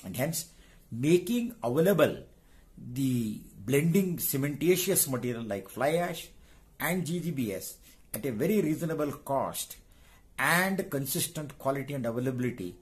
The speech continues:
needs to be also looked into. A third very important aspect is that we all know that ready-mix concrete has a very, very small shelf life of maybe less than three hours.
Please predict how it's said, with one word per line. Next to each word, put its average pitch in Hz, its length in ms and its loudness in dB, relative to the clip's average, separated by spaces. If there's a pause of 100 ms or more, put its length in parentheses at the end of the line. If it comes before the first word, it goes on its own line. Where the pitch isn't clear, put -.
(260)
needs 135 200 -2
to - 140 -6
be 117 100 0
also 110 380 -2
looked 104 320 -6
into. 85 280 -10 (1160)
A - 60 -14 (100)
third 214 320 4
very 165 180 4
important 170 480 0
aspect 160 440 -4
is 160 280 -6 (540)
that 127 240 0 (240)
we 123 180 0
all 156 200 8
know 156 400 2 (540)
that 120 180 -2
ready-mix 147 340 0
concrete 127 400 -4
has 117 180 -4
a 110 80 -4
very, 139 340 2
very 120 360 0 (320)
small 123 380 -2
shelf 120 420 -4
life 110 220 0
of 110 100 -6 (100)
maybe 104 280 -2
less 101 140 -2
than 110 180 -6
three 202 240 -2
hours. - 380 -6